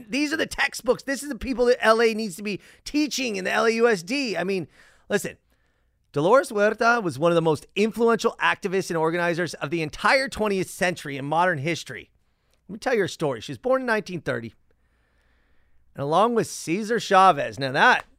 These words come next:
I know you know that name. Dope little park, Cesar Chavez Park in Pacoima, by the way. You should check it out. Statue, mural, it's really cool. But Cesar Chavez gets that credit, as he deserves. But Huerta co-founded the United Farm Workers with Chavez in nineteen sixty-two.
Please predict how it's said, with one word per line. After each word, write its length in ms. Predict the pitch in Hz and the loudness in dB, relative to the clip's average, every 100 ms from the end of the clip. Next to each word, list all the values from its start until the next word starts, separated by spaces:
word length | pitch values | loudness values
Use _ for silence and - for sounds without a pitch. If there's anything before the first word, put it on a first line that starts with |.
| - | -6
I 60 | 143 | 0
know 180 | 202 | 2
you 120 | 240 170 | 4 2
know 160 | 143 | 0
that 260 | 135 175 113 | 2 -2 -2
name. 240 | 98 73 - _ _ _ _ _ _ - | -14 -20 -20 _ _ _ _ _ _ 0
Dope 260 | 151 151 143 | 4 4 4
little 200 | 139 127 | 0 0
park, 360 | 123 120 110 | 0 -2 -4
Cesar 240 | - 113 110 | -10 -10 -6
Chavez 320 | 120 107 - | -6 -6 -8
Park 260 | 120 104 | -8 -8
in 80 | 107 | -10
Pacoima, 480 | 104 - 101 92 90 | -14 -10 -10 -10 -12
by 140 | 90 | -14
the 80 | 90 | -14
way. 60 | 95 | -16
You 60 | 92 | -18
should 120 | - | -14
check 300 | - 117 98 | -10 -10 -10
it 60 | |
out. 180 | 92 92 | -12 -14
Statue, 640 | - 117 107 104 - 107 | -14 -8 -6 -8 -12 -12
mural, 300 | 104 101 101 | -12 -12 -14
it's 140 | 101 - | -16 -14
really 160 | 104 | -14
cool. 240 | 98 95 - _ _ _ _ _ _ _ _ | -14 -16 -16 _ _ _ _ _ _ _ _
But 160 | 139 120 | -2 -2
Cesar 240 | 139 120 | -4 -8
Chavez 360 | - 139 131 117 | -2 0 0 -2
gets 180 | 131 - | -6 -8
that 160 | 104 | -6
credit, 240 | - 143 - | -2 -2 -2
as 220 | 131 143 | -6 -4
he 100 | 180 | -4
deserves. 600 | 254 208 190 - - - _ _ _ _ _ _ _ _ _ | -2 4 4 2 -8 -20 _ _ _ _ _ _ _ _ _
But 220 | - 123 101 | -4 -4 -4
Huerta 460 | 135 269 539 508 - | -4 -2 -2 -4 -4
co-founded 960 | - - 185 233 - 165 131 113 98 | -6 4 4 4 2 0 0 -8 -12
the 80 | 120 | -8
United 480 | 127 139 151 175 156 | -4 0 2 2 0
Farm 340 | - 160 151 | 2 4 4
Workers 380 | 143 127 139 127 | 2 -2 -4 -4
with 220 | 254 370 | -2 -2
Chavez 580 | - 226 156 117 82 - | 2 4 4 -2 -14 -10
in 100 | 131 | -2
nineteen 400 | 170 208 208 208 | -2 -2 -4 -8
sixty-two. 760 | - 202 - 170 - 202 147 | -6 -6 -6 -6 2 4 2